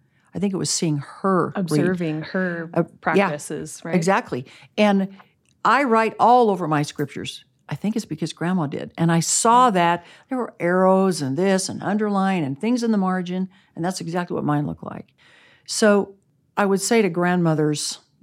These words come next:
Speaker 1: never underestimate the power that you have on your grandchildren, especially when they get to have some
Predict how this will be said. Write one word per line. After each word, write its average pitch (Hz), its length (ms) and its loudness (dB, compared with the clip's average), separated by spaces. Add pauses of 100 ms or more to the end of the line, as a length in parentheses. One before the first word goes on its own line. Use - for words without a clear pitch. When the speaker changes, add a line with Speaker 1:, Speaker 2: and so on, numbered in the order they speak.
Speaker 1:
never 180 720 2
underestimate 160 800 -2
the 151 80 -8
power 165 640 -4
that - 220 -4
you 208 80 0
have 214 300 -2
on 185 120 2
your 165 160 2
grandchildren, 165 880 -2 (300)
especially 262 400 -2
when 226 140 2
they 175 100 2
get 175 140 -2
to 175 100 -4
have 160 260 -2
some 156 420 0